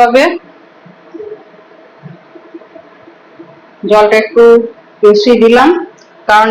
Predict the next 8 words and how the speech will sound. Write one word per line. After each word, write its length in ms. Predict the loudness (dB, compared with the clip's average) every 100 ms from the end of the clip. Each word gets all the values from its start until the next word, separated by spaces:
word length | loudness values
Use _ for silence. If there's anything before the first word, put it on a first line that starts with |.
| -2
এটা 180 | 2 2 2 0 -2
ফুটে 300 | -2 0 -2 0
কিছুটা 340 | 0 0 0 0
মরবে, 280 | 0 2 0 0
তারপর 280 | 0 2 0 2
বেসনের 440 | -2 0 0 0 2
বড়াগুলো 420 | 2 2 0 2 2 2
যখন 300 | 0 0 0